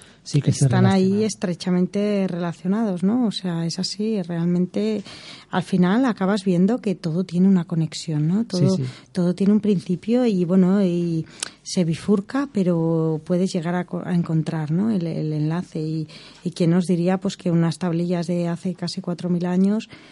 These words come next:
Speaker 2: luego vas sacando el, el entresijo y,
Speaker 1: Claro.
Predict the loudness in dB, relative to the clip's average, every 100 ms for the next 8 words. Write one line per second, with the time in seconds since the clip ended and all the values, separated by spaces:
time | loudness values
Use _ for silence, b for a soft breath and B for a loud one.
0 | B -6 -4 -2 -2 -2 -6 _ -12 -8
1 | -2 0 2 0 -2 -4 -4 -2 -2 -4
2 | -8 -8 -10 -6 -4 -2 -2 -4 -4 0
3 | 0 0